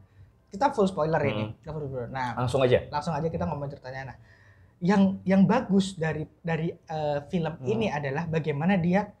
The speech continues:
Speaker 1: ngeset ekspektasi kita.
Speaker 2: Hmm.
Speaker 1: Kalau bahasanya Mas Jojo, film yang bagus adalah film yang
Speaker 2: Ngasih ekspektasi segini,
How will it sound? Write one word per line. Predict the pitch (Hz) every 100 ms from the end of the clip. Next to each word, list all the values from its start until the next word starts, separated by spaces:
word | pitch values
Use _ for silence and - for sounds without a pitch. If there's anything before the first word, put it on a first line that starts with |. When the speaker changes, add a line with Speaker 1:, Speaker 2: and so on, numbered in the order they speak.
| _
Speaker 1:
ngeset | _ 214 - 220
ekspektasi | - 190 - 190 190 185 180
kita. | 165 139 117 143
Speaker 2:
Hmm. | 110 160 247 _ _ _
Speaker 1:
Kalau | - 170 165
bahasanya | 151 156 151
Mas | 175
Jojo, | 143 143 208 - - _
film | 220 240
yang | 240
bagus | 202 170 254
adalah | 185 170 185 214
film | 196 214
yang | 254 190 185 185 185 175
Speaker 2:
Ngasih | - 147 143
ekspektasi | 165 - 170 - 160 170
segini, | 170 156 135 139